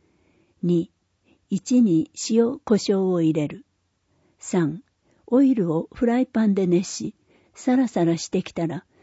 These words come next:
スプーンに取って二にかけ、ジュッと音が鳴れば、さらに残りのオイルをかけて出来上がり。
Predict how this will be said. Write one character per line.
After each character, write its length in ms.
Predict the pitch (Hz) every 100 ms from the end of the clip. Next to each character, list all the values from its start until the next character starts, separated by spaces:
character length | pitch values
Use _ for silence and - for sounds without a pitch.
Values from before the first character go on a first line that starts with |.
| _
ス 160 | - -
プ 120 | -
ー 80 | 269
ン 80 | 240
に 140 | 180
取 180 | - 170
っ 20 |
て 360 | - - 156 - -
二 180 | 233
に 140 | 226 175
か 200 | 170 147
け、 180 | - - _ _ _ _ -
ジ 160 | 190 262
ュ 40 |
ッ 40 | - -
と 200 | 175 -
音 220 | 240 247 226
が 140 | 202
鳴 140 | 180
れ 120 | 175 165
ば、 200 | 151 - _ _
さ 220 | - 262 254
ら 120 | 247
に 240 | 170 175 -
残 240 | 208 269
り 120 | 262
の 140 | 240 240
オ 100 | 262
イ 100 | 185
ル 160 | 170
を 80 | 165
か 160 | 185 160
け 100 | 196
て 240 | 156 156
出 140 | - 175
来 160 | 196
上 100 | 165
が 120 | 151 160
り。 160 | 156